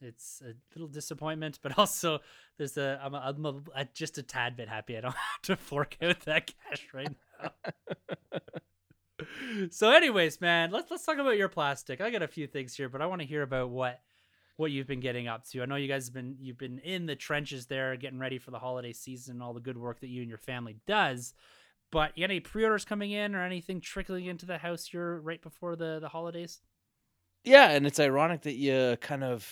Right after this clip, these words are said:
Speaker 2: set it up that way, uh, because I had a box arrive just yesterday from Big Bad Toy Store that embodied all the things that, uh, is the Nerd Room,
Speaker 1: <laughs>
Speaker 2: uh, in that it had a little bit of Star Wars, a little bit of Marvel, and a little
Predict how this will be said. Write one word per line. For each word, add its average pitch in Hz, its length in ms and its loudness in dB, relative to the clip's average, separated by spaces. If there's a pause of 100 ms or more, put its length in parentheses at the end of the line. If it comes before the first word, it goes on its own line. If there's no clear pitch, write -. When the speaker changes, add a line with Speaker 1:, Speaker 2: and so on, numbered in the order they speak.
Speaker 2:
set 147 280 0
it 135 100 -4
up 190 160 -2
that 95 220 -4
way, 98 300 -6 (180)
uh, 98 320 -4 (500)
because 127 360 0
I 123 240 4
had 117 240 -4
a 117 100 -2
box 113 460 -6
arrive 117 340 -2
just 131 300 -6
yesterday 113 480 -8
from 92 480 -12
Big 98 200 -8
Bad 92 300 -4
Toy 95 200 -10
Store 113 280 -6
that 101 320 -6
embodied 110 580 0
all 113 200 0
the 113 80 -6
things 113 320 -6
that, 110 280 -6
uh, 107 200 -2
is 120 240 -6
the 113 60 -8
Nerd 123 360 -6
Room, 151 120 -14
Speaker 1:
<laughs> - 600 -12
Speaker 2:
uh, 98 240 -2
in 107 200 -4
that 104 140 -2
it 101 80 -2
had 107 140 -2
a 104 60 -6
little 110 120 -2
bit 107 140 -6
of 107 80 -8
Star 110 240 -2
Wars, 117 320 0
a 104 60 -6
little 104 160 -2
bit 110 120 -2
of 107 80 -2
Marvel, 117 440 -2
and 107 100 -4
a 101 60 -6
little 107 320 -4